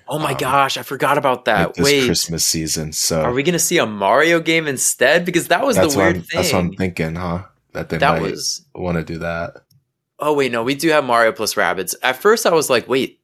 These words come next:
Speaker 1: is there not a Mario game this year?" 'Cause there's at least, at least one Mario game,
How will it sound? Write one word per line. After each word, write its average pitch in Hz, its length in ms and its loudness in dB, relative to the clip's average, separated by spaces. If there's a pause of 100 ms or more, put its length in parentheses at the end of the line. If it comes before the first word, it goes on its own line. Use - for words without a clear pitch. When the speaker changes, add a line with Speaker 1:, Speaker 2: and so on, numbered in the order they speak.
Speaker 1:
is 101 100 -14
there 135 160 -4
not 151 240 0
a 175 60 0
Mario 104 560 0
game 185 320 -2
this 190 180 -2
year?" 190 160 4
'Cause 190 140 -6
there's 170 220 4
at 113 100 2
least, 143 420 0 (320)
at 123 140 2
least 160 480 2
one 107 260 2
Mario 92 400 2
game, 87 320 -6